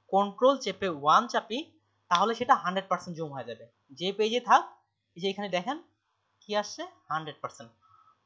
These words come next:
control চেপে যদি ওয়ান চাপি তাহলে hundred percent zoom হবে। আর যদি control চেপে zero button চাপি তাহলে এটা হবে fit। fit বলতে কোনটাকে বোঝাচ্ছে? যেমন আপনার মনিটরের উপর ভিত্তি করে সে যতটুকু জায়গা আছে পুরা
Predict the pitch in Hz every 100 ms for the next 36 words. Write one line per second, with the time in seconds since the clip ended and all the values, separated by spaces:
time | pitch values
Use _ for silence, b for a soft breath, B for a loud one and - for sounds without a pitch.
0 | 185 196 190 247 269 - 190 185 170 170
1 | 147 165 190 185 185 277 185 185 156 156
2 | - 147 - 131 127 117 110 _ _ _
3 | _ _ b b 151 180 240 233 - 202
4 | 202 254 269 269 240 170 180 233 226 196
5 | 160 135 240 302 - _ _ _ - 185
6 | 220 196 202 202 196 - 156 - - -
7 | _ _ _ _ _ - 233 233 247 240
8 | 208 190 160 139 127 123 123 - _ _
9 | _ _ _ _ 156 190 220 220 240 190
10 | 170 185 208 233 247 220 170 185 156 165
11 | 175 156 165 220 - 220 226 - _ _
12 | 160 175 220 240 233 175 160 170 180 -
13 | 196